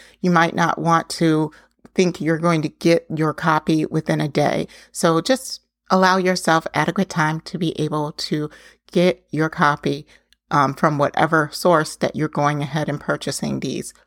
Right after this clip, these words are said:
from. So I want to review what those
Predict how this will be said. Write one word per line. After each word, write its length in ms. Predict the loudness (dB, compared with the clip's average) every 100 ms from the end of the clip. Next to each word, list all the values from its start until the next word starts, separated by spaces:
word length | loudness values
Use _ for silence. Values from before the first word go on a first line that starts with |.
| _
from. 440 | -2 0 -2 -6 _ _ _ _ _ -16
So 440 | -2 2 4 2 -2 -12 -18 0
I 100 | 0
want 300 | 4 2 0
to 260 | -2 0 2
review 460 | 0 2 2 2
what 520 | 0 0 0 0 _
those 420 | 0 2 2 -2